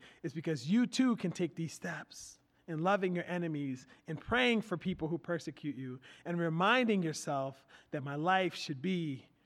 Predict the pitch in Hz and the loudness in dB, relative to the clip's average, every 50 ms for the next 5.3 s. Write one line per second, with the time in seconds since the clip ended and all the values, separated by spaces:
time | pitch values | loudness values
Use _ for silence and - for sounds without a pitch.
0 | _ _ _ _ _ 170 151 127 151 143 143 - - - - 190 185 170 139 139 | _ _ _ _ _ -8 -6 -4 -4 -4 -4 -6 -6 -2 0 0 2 0 -2 -4
1 | 120 120 117 120 120 _ _ _ _ _ - 160 160 151 151 151 151 147 151 147 | -8 -8 -12 -14 -16 _ _ _ _ _ -8 -6 -4 -2 -2 -2 -2 -4 -6 -4
2 | - 151 147 135 - - 135 131 127 127 131 123 - - _ - 131 - - 151 | -4 -6 -6 -6 -8 -10 -10 -8 -8 -10 -10 -12 -14 -16 _ -12 -12 -10 -8 -8
3 | 143 135 131 120 131 135 139 147 147 - _ - 147 143 143 131 - 175 180 175 | -8 -8 -8 -8 -8 -6 -6 -6 -6 -8 _ -4 -2 -2 -4 0 2 2 4 4
4 | 165 156 147 165 156 156 151 151 - 170 160 151 - 147 - - 196 190 175 151 | 2 0 0 2 2 2 0 0 -2 -4 -6 -6 -8 -8 -2 0 0 2 2 0
5 | 117 - - - - - | -2 -4 -8 -10 -10 -10